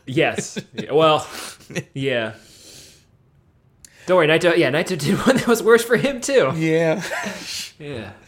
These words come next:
Speaker 1: God.
Speaker 2: Ospreay gets denied the table spot by Gabe Kidd, who gets thrust kicked for it.
Speaker 1: Mm-hmm.
Speaker 2: Finlay gets powerbombed through the table, and it gets a replay.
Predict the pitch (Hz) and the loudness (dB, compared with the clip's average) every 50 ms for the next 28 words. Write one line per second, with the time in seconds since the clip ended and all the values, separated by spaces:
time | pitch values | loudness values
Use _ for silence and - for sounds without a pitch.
0 | - - 156 165 151 110 92 85 - - _ _ _ _ - - - - - - | -16 -14 -10 -10 -8 -10 -10 -12 -16 -20 _ _ _ _ -20 -20 -20 -20 -20 -20
1 | - - _ _ _ - 180 208 247 240 - - 226 233 233 226 220 180 156 214 | -20 -20 _ _ _ 4 4 6 4 4 0 0 2 4 4 4 4 4 2 0
2 | 220 - - 127 139 180 170 180 196 214 220 214 196 170 180 143 - 185 202 214 | 0 0 -2 -2 0 0 2 4 4 4 4 2 0 0 -2 -4 0 2 4 4
3 | 208 196 185 - - - 165 160 165 180 - - 139 156 151 139 110 151 180 185 | 4 2 -2 -4 -4 -2 0 2 2 2 0 0 0 0 0 0 0 0 0 0
4 | 180 151 - - - 202 190 180 180 190 165 156 175 180 170 160 156 131 170 165 | 0 -2 -4 -2 2 2 2 2 2 -2 0 0 2 2 2 2 0 0 -2 -4
5 | - - - - - 160 170 202 202 196 - - - - 151 139 - - - - | -4 -6 -12 -12 -8 -2 2 2 2 2 0 -4 -4 -2 -4 -4 -4 -8 -16 -16
6 | - - - _ _ - - - - 151 143 143 156 151 - - - _ _ _ | -18 -20 -20 _ _ -20 -12 -6 -2 0 2 2 2 0 -2 -8 -18 _ _ _
7 | - - _ _ _ _ _ _ 98 98 104 120 139 - _ - - - - - | -20 -20 _ _ _ _ _ _ -14 -14 -14 -14 -16 -20 _ -20 -20 -20 -20 -20
8 | - _ _ - 190 214 226 220 220 175 190 175 - - - 208 233 226 233 240 | -20 _ _ 0 0 2 2 2 0 0 -2 -4 -4 -2 2 4 4 6 4 4
9 | 208 196 233 233 226 220 220 - - 180 160 151 135 - - 240 254 262 247 254 | 2 2 2 2 2 2 0 -2 -4 -4 -4 -4 -4 -4 0 0 0 2 2 2
10 | 254 254 247 - - 165 165 160 151 120 147 139 - 147 131 131 135 135 131 - | 2 2 2 2 2 2 2 0 0 -4 -6 -6 -6 -6 -6 -4 -6 -6 -4 -4
11 | 180 214 233 247 269 285 202 | -2 0 0 0 0 0 -2